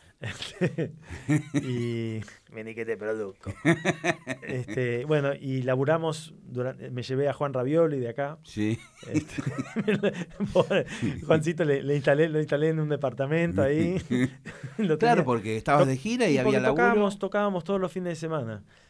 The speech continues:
Speaker 1: Nos
Speaker 2: Claro.
Speaker 1: íbamos, agarrábamos, eh, además nos manejaba una agencia de ahí, que se llama Soyuz. Nos, nos ponía en la camio-, o sea, alquilaban la camioneta, teníamos, bueno, ba-, batero, bajista, buenísimos, un sonidista de primera,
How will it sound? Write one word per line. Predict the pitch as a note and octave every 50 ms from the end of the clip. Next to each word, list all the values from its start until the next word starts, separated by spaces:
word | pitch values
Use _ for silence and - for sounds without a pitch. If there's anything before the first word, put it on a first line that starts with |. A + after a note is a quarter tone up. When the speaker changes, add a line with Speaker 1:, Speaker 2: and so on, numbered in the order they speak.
| _ -
Speaker 1:
Nos | B2 B2
Speaker 2:
Claro. | C3+ E3
Speaker 1:
íbamos, | E3+ E3+ E3 D3+ C#3+
agarrábamos, | C3+ C3 C3+ D3 D#3+ D#3+ D#3+ D#3 C#3+ C3+ C3 B2+
eh, | A#2+ A#2+ A#2 A2+ A2 G#2+ G#2+ G#2 G2+ - _ _ - _ _ _ _ _ -
además | - C3+ D3+ F3 F3 E3
nos | - D#3 C#3 B2+
manejaba | C3 C#3 C#3 C#3 C#3 C3 - F#3 F#3+ F#3 G#3 G3
una | F3 D#3 C#3+ C3+
agencia | B2+ C3+ - E3+ D3+ C3 B2 - A2 G2 F#2+ F#2 F#2
de | G2 G2+
ahí, | G#2 G#2+ G2+ F#2+
que | F#2+ G2
se | F#2 G2
llama | A2 A#2 A#2+ A2+
Soyuz. | - - D3 D3+ D#3 D#3+ E3+ D#3+ D#3+ - - - - _ _ _ _ _ -
Nos, | - A2+ A2 G#2+ -
nos | A2+ A2 G2+
ponía | - A#2 A#2 C3 C#3+
en | C#3 C3
la | B2 A#2
camio-, | A2 A#2 A#2 B2+ C#3+ D#3 D3+ - - A#2
o | -
sea, | - - B2+
alquilaban | C3 A#2 A#2+ A#2 - C3 C#3+ D3+ D#3 C#3+
la | C3 A#2+
camioneta, | - A2+ A#2 A#2+ B2+ D3 E3+ F3+ F#3 - G3 G3 F#3+
teníamos, | - C3 C3 C3 C3+ C3+ C3 B2 A2+ - - _ _ _ _ _ _ _ _ _ _ -
bueno, | - C3 C3 A#2 G2+ F#2+
ba-, | G2 G#2 -
batero, | - G#2+ G#2+ G#2 - C3 C#3 D#3 D#3 D#3+ D3+ C3+ A#2+
bajista, | A#2 G#2 - - C3 C#3 C3+ C3+ C#3+
buenísimos, | A#2 G2+ G2 G2+ A2+ B2+ C#3 C#3+ C3+ - D3 C#3+ C#3+ D3 D3+ C#3+ C#3+ -
un | - - A#2 A#2
sonidista | A2+ - A#2 A2 G#2+ G#2+ A#2 A2 - A#2
de | G#2+ G2+
primera, | - G2+ G#2 G#2+ B2 C3 C#3 D#3 D#3+ D#3+ D#3